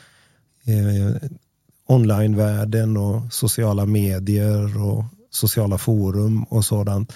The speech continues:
har förändrat mänsklig socialitet, eh, i grunden, eh, i alla avseenden. Eh, med de som går in i,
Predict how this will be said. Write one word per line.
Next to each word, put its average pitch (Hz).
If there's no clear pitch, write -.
har 113
förändrat 101
mänsklig 104
socialitet, 101
eh, 98
i 107
grunden, 107
eh, 101
i -
alla 107
avseenden. 110
Eh, 120
med 131
de 127
som 127
går 127
in 147
i, 113